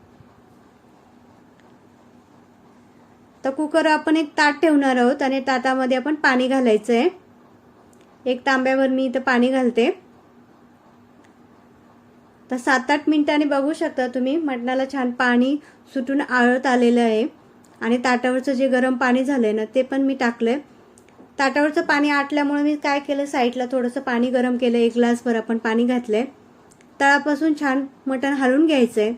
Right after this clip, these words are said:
झाकण लावून याला तीन शिट्ट्या करून घ्यायच्या आहेत. खूप जास्त गाळ मटण आपल्याला शिजवायचं नाही. आता कुकर थंड झाल्याच्या नंतर खोलून बघितलं, तर आता चेक करूया आपण मटण.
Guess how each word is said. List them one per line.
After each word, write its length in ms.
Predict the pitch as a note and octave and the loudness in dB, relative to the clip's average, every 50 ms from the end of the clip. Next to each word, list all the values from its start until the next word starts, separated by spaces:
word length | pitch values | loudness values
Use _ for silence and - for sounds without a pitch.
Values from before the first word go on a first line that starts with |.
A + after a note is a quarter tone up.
| - - - - - - - - - - - _ _ - A#3 | -10 -16 -20 -20 -20 -20 -20 -20 -20 -20 -20 _ _ -4 -2
झाकण 380 | B3+ C4+ C4 C4+ - D#4 D#4 | -2 -2 -2 -2 -2 0 2
लावून 300 | D#4+ D#4 C#4+ C4+ C4+ C4+ | 2 2 2 2 2 2
याला 220 | C4+ C4 C4 C4 B3+ | 2 0 0 0 -2
तीन 420 | B3 - - - - D#4+ D#4+ E4 | -4 -8 -12 -4 0 2 2 2
शिट्ट्या 340 | D#4 - E4+ - - C#4 C4+ | 2 2 0 0 0 0 0
करून 320 | - C#4 B3 A#3 A#3+ A#3+ | 2 2 2 4 4 4
घ्यायच्या 320 | A#3 A#3+ G#3+ F#3 - F3 C3 | 4 4 2 0 -2 -8 -10
आहेत. 100 | - - - - - - - - | -10 -12 -18 -20 -20 -20 -10 -8
खूप 200 | C#4+ C#4 B3 B3 | -6 -4 -2 0
जास्त 240 | C#4+ C4+ C4+ - D4+ C#4 - | 0 0 0 -2 -4 -4 -2
गाळ 200 | C4+ B3+ B3 B3+ | -2 0 0 0
मटण 340 | C4 B3+ B3+ B3 B3+ B3+ B3 | 0 -2 -2 -2 -2 -2 -2
आपल्याला 300 | A#3+ A#3+ B3 A#3+ A#3+ C4 D4 | -2 -2 -2 0 0 -2 -2
शिजवायचं 540 | - E4+ C4+ A#3 G#3 G#3 F#3+ F3+ - F3+ D#3 | -2 -4 -4 -2 -2 -2 -2 -2 -4 -6 -8
नाही. 180 | D3 D3 - A#3 A3+ - - - - - - - - - _ _ - - - - - - - - - - - - - - - - - - - - - - | -8 -10 -14 -16 -18 -20 -20 -20 -20 -20 -20 -20 -20 -20 _ _ -20 -20 -20 -20 -20 -20 -20 -20 -20 -20 -20 -20 -20 -20 -20 -20 -20 -20 -20 -20 -18 -8
आता 140 | A#3 - C4 B3 - - - - _ - _ - - - - - - - - | -4 -4 -4 -4 -6 -14 -20 -20 _ -20 _ -20 -20 -20 -20 -20 -12 -6 -6
कुकर 300 | C#4 C#4 - D4 C#4+ C#4+ C#4 - - - _ - | -4 -2 0 2 0 0 0 -6 -16 -12 _ 0
थंड 240 | C4+ C4+ C4+ C4+ | 2 2 4 2
झाल्याच्या 440 | C#4+ C#4 D4 C#4 C4 B3+ B3 B3+ C4+ | 2 2 2 2 2 2 0 0 0
नंतर 280 | C4+ C4+ C4+ A#3+ C4+ C4+ C4+ - | 0 0 0 0 0 -2 -2 0
खोलून 300 | C#4 C4 B3 C4+ C#4+ C#4+ | 0 0 2 2 2 2
बघितलं, 440 | C4+ C4+ A#3+ B3 B3 B3 A#3 A#3 B3+ B3 | 2 2 2 0 0 0 0 -2 -2 -2
तर 40 | B3+ | -2
आता 160 | A#3+ B3 B3 | -2 -2 -4
चेक 320 | B3 - - C#4 C4+ - - | -2 -2 -2 -2 -2 -2 -2
करूया 220 | C#4+ C4+ C4 A#3 | 0 2 2 2
आपण 220 | A3 - A#3 A#3 | 0 2 2 2
मटण. 340 | A#3 A#3+ A#3 A#3 B3 B3+ E4 | 2 2 2 2 0 0 -2